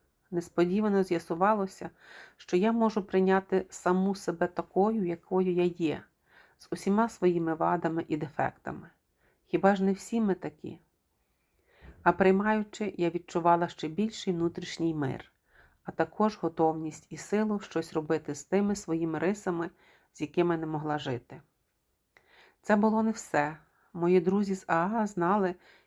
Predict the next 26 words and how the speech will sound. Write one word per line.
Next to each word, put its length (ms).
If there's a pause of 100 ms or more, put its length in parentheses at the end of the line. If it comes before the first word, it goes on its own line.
(100)
як 220
можна 320
уникнути 560
падіння 500
в 120
ту 100
безодню, 640 (160)
яка 200
розверзлася, 840 (420)
готова 380
мене 220
поглинути, 800 (360)
коли 220
я 60
піддавалася 640
депресії 600
чи 160
нервозності. 880 (640)
У 80
них 180
була 200
конкретна 520
програма, 680
покликана 680 (460)
дати 340
тим, 320